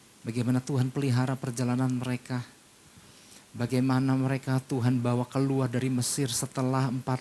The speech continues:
ratus tiga puluh tahun di dalam perbudakan Mesir. Mereka lupa itu. Bagaimana Tuhan mengutus Musa dan kemudian bagaimana Tuhan mendemonstrasikan kuasanya lewat Musa melalui sepuluh tulah.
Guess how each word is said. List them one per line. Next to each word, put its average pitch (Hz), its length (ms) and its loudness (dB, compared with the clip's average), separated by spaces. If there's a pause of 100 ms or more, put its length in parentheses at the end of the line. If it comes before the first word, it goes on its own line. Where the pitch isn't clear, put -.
(160)
ratus 127 240 -6
tiga 131 320 -4
puluh 139 320 -4
tahun 135 400 -2 (320)
di 131 160 2
dalam 127 320 0
perbudakan 127 720 -4
Mesir. 135 480 -6
Mereka 135 320 -8
lupa 147 480 -8
itu. - 240 -14 (880)
Bagaimana 139 400 2
Tuhan 147 240 0
mengutus 151 560 0
Musa 160 400 0
dan 139 160 0
kemudian 139 400 0
bagaimana 135 400 0
Tuhan 139 240 2
mendemonstrasikan 160 1120 2
kuasanya 147 720 0 (240)
lewat 147 400 2
Musa 165 320 -2
melalui 139 240 -2
sepuluh 240 560 -2
tulah. 160 400 -2